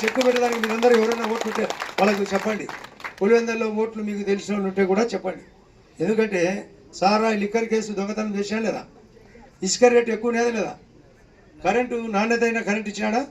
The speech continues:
ఇవ్వలే. మీకు ఇప్పుడు సబ్సిడీ రెండు వందల యూనిట్లు ఇచ్చినాడా? చేనేతలందరినీ కోసేసినాడు, చక్కగా కోసినాడు.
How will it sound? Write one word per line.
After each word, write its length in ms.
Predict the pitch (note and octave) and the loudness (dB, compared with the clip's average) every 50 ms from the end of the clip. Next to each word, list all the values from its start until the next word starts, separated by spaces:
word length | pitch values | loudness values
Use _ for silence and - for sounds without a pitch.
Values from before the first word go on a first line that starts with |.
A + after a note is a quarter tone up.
| - - - - - - - _ _ - - C#3+ | -12 -20 -20 -20 -20 -20 -20 _ _ -12 -4 0
ఇవ్వలే. 300 | D#3+ F#3 F#3 E3+ D3 - - - - - _ _ _ _ _ - | 2 4 4 4 2 -2 -10 -18 -20 -20 _ _ _ _ _ -4
మీకు 300 | F3+ G#3+ G#3 G3 G#3+ G#3 | -2 0 0 0 -2 -2
ఇప్పుడు 260 | G#3 F#3+ F3+ G3 G3 | -2 -2 -2 -2 -2
సబ్సిడీ 640 | G3 - G3 G3 - - A3+ A3 G#3+ G#3+ F3 - - - - - - | 0 2 0 0 0 -2 -4 -2 0 0 0 0 -2 -10 -20 -8 -2
రెండు 160 | E3+ G3+ G#3 A3 | -2 0 0 0
వందల 220 | A3 A3 G#3+ G#3 | 0 0 0 0
యూనిట్లు 280 | G#3 G#3 G3 F#3 G3 F#3+ | 0 -2 -2 -4 -8 -6
ఇచ్చినాడా? 380 | F#3 G3 G#3 G3+ G3+ A#3 C4 - - - - - - - - - - F#3 | -4 -2 0 0 0 0 -2 -4 -10 -20 -20 -20 -20 -20 -20 -6 0 2
చేనేతలందరినీ 720 | G3+ A3+ A#3+ A#3 A3+ A3+ A3+ G#3+ A3 A3+ A3+ A3 A#3 A3 G3 C#3+ - - - - _ _ _ - | 2 4 2 2 0 0 -2 -2 -2 -2 -2 -2 -2 -2 -4 -6 -8 -14 -20 -20 _ _ _ 2
కోసేసినాడు, 560 | - A#3 C4+ C4 C#4 C#4 G#3+ G3+ A3 G3+ E3 D3+ | 6 6 6 8 6 4 2 0 -2 -4 -6 -6
చక్కగా 580 | C#3 D3 - - F3 F#3 - - - C4+ B3+ | -8 -14 -8 -4 -4 -4 -4 -4 -4 -4 -4
కోసినాడు. 420 | - - A3 A3 E3+ G#3 G3+ F3+ | -2 -4 -6 -6 -4 -4 -6 -8